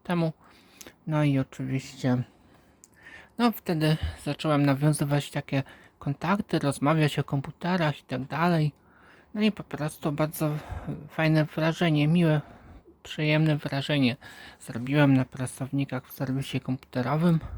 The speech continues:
No a później po prostu trafił mi się serwer. <clears throat> Tam wujek do mnie przydzwonił, powiedział, że ma serwer,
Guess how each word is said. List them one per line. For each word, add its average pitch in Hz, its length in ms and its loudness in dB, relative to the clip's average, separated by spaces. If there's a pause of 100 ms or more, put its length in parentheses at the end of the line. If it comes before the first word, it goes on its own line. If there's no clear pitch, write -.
(1500)
No 202 80 2
a 190 80 6
później 156 440 -2
po - 120 -10
prostu 135 640 -6 (640)
trafił 139 560 2 (220)
mi 135 160 2
się 127 300 -2 (220)
serwer. 160 600 2 (1300)
<clears throat> 151 60 -6 (2000)
Tam 139 220 2
wujek 139 320 2
do 135 140 0
mnie 135 140 4
przydzwonił, 156 580 0
powiedział, 143 440 -2
że 135 140 -4
ma 120 120 -2
serwer, 139 500 -4